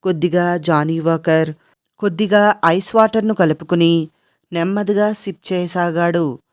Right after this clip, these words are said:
ఒక్కో చుక్క గొంతు దిగుతూ ఉంటే అతని మనసు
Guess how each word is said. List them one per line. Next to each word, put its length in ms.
ఒక్కో 360
చుక్క 340
గొంతు 520
దిగుతూ 380
ఉంటే 500
అతని 260
మనసు 680